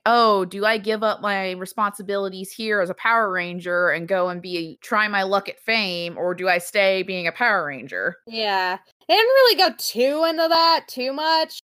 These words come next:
Speaker 2: Well, you can only do so much in, like, a twenty-minute show.
Speaker 1: Mm-hmm.
Speaker 2: It was, it was kinda nice to see, and it wasn't one of those things of, like,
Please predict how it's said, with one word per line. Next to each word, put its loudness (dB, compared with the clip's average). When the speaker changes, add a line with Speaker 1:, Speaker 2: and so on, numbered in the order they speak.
Speaker 2:
Well, 2
you -6
can -6
only -4
do -6
so -4
much -2
in, -8
like, -4
a -6
twenty-minute -6
show. 0
Speaker 1:
Mm-hmm. -14
Speaker 2:
It 0
was, -2
it 0
was -2
kinda 0
nice 0
to -10
see, 0
and -2
it 2
wasn't -2
one 0
of 2
those 0
things -4
of, -2
like, 2